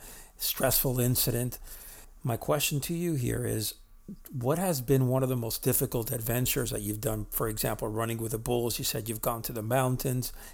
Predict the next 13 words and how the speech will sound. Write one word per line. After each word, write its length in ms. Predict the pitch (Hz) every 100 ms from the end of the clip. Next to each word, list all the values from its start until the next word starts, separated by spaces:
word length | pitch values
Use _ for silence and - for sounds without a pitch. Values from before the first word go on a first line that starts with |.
| -
And 140 | 117
how 160 | 135 160
have 140 | 143
you 100 | 143
prepared 540 | 143 120 - 123 123
yourself 400 | 110 107 113 110
mentally 640 | 127 127 156 143 110 107 - - - -
for 360 | - - 127
that 240 | 120 113 113
incident, 460 | 110 117 120 113
for 180 | - 120
that 260 | 120 120 -
situation? 960 | - 131 - 120 107 107 113 - 110